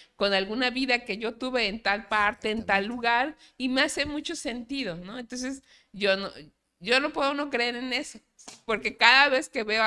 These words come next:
Speaker 1: algo relativo al tema, eh, eh, siento esa, eh, como ese entendimiento, como ese,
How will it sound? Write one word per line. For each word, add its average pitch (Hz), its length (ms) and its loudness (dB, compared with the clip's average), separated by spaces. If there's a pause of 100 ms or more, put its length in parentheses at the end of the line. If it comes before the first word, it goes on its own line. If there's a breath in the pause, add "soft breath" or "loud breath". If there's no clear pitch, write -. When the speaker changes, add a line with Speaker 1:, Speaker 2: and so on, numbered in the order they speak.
(120)
Speaker 1:
algo 269 280 2
relativo 247 580 0
al 220 200 0
tema, 285 320 0 (680 soft breath)
eh, 180 680 -2
eh, 170 60 -6
siento 277 560 0
esa, 262 680 0
eh, - 240 -6 (200)
como 220 200 -8
ese 220 180 -6
entendimiento, 226 1080 -6
como 190 320 -8
ese, 214 400 -8